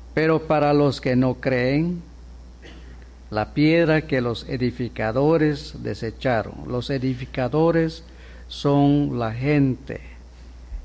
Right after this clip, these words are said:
la gente religiosa, los gobernantes de la religión.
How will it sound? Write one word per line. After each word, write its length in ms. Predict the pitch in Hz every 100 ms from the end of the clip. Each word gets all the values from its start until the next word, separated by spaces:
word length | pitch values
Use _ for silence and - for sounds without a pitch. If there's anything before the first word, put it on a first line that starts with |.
| - - - -
la 160 | 127 113
gente 580 | 131 143 131 - 123 -
religiosa, 840 | 120 113 113 123 127 110 - - - - - - - - - - -
los 220 | 123 117
gobernantes 1120 | 139 139 135 135 151 147 123 - - - - -
de 180 | - 117
la 200 | 110 110
religión. 920 | 113 117 117 110 117 120 101 85 78